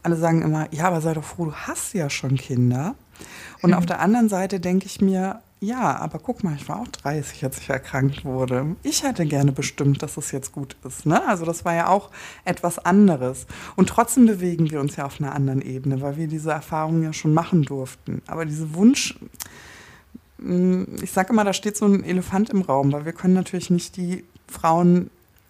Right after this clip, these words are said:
Speaker 1: repräsentieren, die noch keine Kinder haben, aber gleichwohl muss ich auch sagen, dass es für uns auch manchmal nicht so einfach ist, da zu
Speaker 2: Ja.
Speaker 1: sagen,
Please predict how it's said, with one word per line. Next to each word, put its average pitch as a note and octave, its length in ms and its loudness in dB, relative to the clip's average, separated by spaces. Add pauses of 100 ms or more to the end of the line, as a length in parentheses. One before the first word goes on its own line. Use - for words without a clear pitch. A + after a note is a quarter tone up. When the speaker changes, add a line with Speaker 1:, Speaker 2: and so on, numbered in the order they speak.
(320)
Speaker 1:
repräsentieren, F3 760 0
die E3+ 320 -2 (140)
noch D#3+ 200 -4
keine F#3+ 340 0
Kinder A#3 360 2
haben, A3+ 280 4
aber F#3 220 2
gleichwohl F#3+ 520 -2
muss G#3 200 0
ich G3+ 140 -8
auch G3 140 -4
sagen, G3+ 360 0
dass G3 140 -6
es G3 100 -4
für - 140 -8
uns G3 220 2
auch - 180 -4
manchmal D#3 320 0
nicht D3 140 0
so C#3+ 100 -6
einfach C#3 420 -4
ist, - 220 -8
da D3 80 -6
zu - 140 -10
Speaker 2:
Ja. C3+ 60 -8
Speaker 1:
sagen, E3+ 340 0